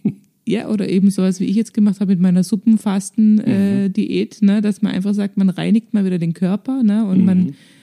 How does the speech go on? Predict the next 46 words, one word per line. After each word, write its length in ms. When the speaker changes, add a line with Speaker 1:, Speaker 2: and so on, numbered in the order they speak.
Speaker 1:
man, 360
man 400
achtet 400
einfach 340
mal 140
wieder 180
drauf 420
und, 200
und 200
scheidet 400
so 80
die 80
ganzen 320
Giftstoffe 560
mal 220
aus 280
und 120
so. 100
Das, 280
da 100
hätte 220
ich, 100
früher 320
hätte 160
ich 80
dir 120
da 80
einen 100
Vogel 320
gezeigt, 340
hätte 140
gesagt, 300
Speaker 2:
Ja. 80
Speaker 1:
"Hallo, 200
geht's 320
noch?" 200
Ja, 200
ich, 220
äh, 260
hier 380
kann 220
eh 100
machen, 240
was 160
ich 140
will. 120